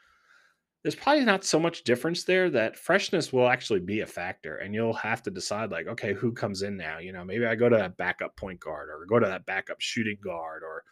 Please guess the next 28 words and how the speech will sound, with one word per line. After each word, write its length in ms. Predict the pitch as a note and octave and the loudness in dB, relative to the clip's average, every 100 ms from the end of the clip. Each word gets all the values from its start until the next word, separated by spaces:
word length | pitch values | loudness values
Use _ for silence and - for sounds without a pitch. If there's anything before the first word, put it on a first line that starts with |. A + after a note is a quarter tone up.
| _ _ _ _ _ | _ _ _ _ _
bring 140 | B2+ | 4
in 80 | C3 | 4
that 220 | A2+ - | 4 0
backup 340 | - G#2+ - - | -2 -2 -2 -4
center. 380 | - G#2 F2+ E2+ | -4 -2 -4 -2
You 120 | G#2 | -2
know, 200 | G2 G2+ | 0 -2
depending 360 | - - D#3+ | 0 2 4
on 100 | C#3+ | 4
who 180 | A2+ D3 | 4 4
my 160 | C#3+ G2+ | 4 2
star 540 | - - - A#2 B2 | 0 -2 -2 0 0
on 80 | G2+ | -2
the 100 | F#2+ | -6
team 320 | - F#2+ F2+ | -8 -8 -8
is, 200 | F2+ F2+ | -8 -6
I'm, 260 | F#2+ G#2 G#2 - | -6 -6 -8 -8
I'm 160 | G#2+ | -10
probably 260 | - C#3+ D3 | -2 2 4
going 360 | B2 A2+ A2 | 4 0 -2
to 440 | G#2 A2 G#2 G2 G2+ _ _ _ _ _ - | -2 0 4 4 2 _ _ _ _ _ 2
move 340 | C3+ D#3 D#3 | 10 10 10
some 200 | - C3 | 6 4
of 80 | A#2 | 4
the 160 | G#2+ - | 4 2
other 240 | A#2 A#2 | 2 2
players 440 | - G#2 G2 F#2+ | 0 2 2 2
around 680 | F#2+ F#2 G2 F#2+ F2 E2 E2+ | 0 -2 -2 -4 -6 -10 -12